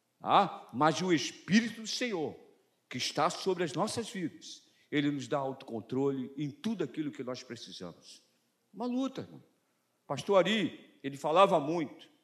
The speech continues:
não sei se ainda <laughs> continua falando, não tenho tido contato com ele quando ele tá pregando, mas ele dizia assim, ó, "O evangelho é pra macho. O evangelho é pra macho, porque tem plena luta.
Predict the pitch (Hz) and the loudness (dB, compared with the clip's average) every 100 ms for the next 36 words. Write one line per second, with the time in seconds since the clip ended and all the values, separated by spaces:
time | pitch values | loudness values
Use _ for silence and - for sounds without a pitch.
0 | _ - 143 160 160 165 165 160 180 175 | _ -12 -8 -6 -6 -2 2 4 4 2
1 | 139 151 156 151 139 127 123 127 131 - | 2 2 4 4 4 2 0 -6 -10 -8
2 | 117 127 117 123 117 - 123 117 123 120 | -10 -6 -4 -4 -4 -4 -4 -4 -4 -2
3 | 120 - 113 123 175 113 - - - - | -4 -4 -6 0 0 0 -6 -20 -20 -8
4 | 165 196 214 214 180 180 151 185 170 - | 0 2 2 0 -4 -4 -4 -2 -2 -2
5 | 175 165 101 - - _ _ _ _ _ | 0 0 0 -6 -20 _ _ _ _ _
6 | _ _ _ 127 147 160 147 151 160 160 | _ _ _ -4 -2 0 6 10 10 12
7 | 180 160 135 147 - - - - - _ | 10 12 12 12 10 -2 -6 -10 -20 _
8 | _ _ _ _ _ _ _ _ _ _ | _ _ _ _ _ _ _ _ _ _
9 | _ _ _ _ _ _ 123 139 170 156 | _ _ _ _ _ _ -4 2 2 6
10 | 196 214 240 254 180 165 - 185 - 220 | 8 8 6 6 6 4 -2 -4 0 0
11 | 175 - - 214 269 311 262 220 277 - | 0 -6 4 6 6 4 4 6 4 2
12 | - | -10